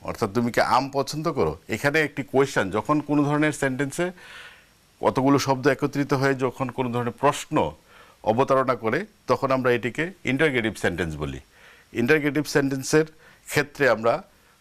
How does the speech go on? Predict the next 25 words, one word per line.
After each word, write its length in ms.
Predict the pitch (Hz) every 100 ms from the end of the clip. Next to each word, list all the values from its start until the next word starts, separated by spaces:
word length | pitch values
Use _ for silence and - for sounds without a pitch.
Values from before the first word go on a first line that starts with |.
| -
কয়েক 320 | 135 156 151
ধরনের, 380 | - 156 160 170 - _ _ _ _ _
কয়েকভাবে 580 | - 147 160 131 143 147
আমরা 360 | 139 127 151 208 - _ -
ইন্টারগেটিভ 460 | 123 127 139 131 131
সেন্টেন্সের 540 | 131 120 120 117 147
প্রকাশ 480 | 147 - 107 117 -
আমরা 180 | 107 107
দেখতে 320 | 113 - 101
পাই। 240 | 92 123 170 - - - -
যেমন 280 | 110 120 113
to 60 | 156
be 140 | 170
verb, 260 | 131 113 90
অর্থাৎ 340 | 78 87 - 123 - _ _ -
am 180 | 113 131
is 140 | 135
are 180 | 135 127
এর 80 | 131
মাধ্যমেও 640 | 127 113 131 135 143 143 - - - - _ _ _ _ _ _ _ _ _
ইন্টারগেটিভ 500 | - 120 139 135 135
সেন্টেন্স 420 | - 135 131 135 139
আমরা 260 | 135 139
দেখতে 300 | 131 127 143
পাই। 240 | 131 147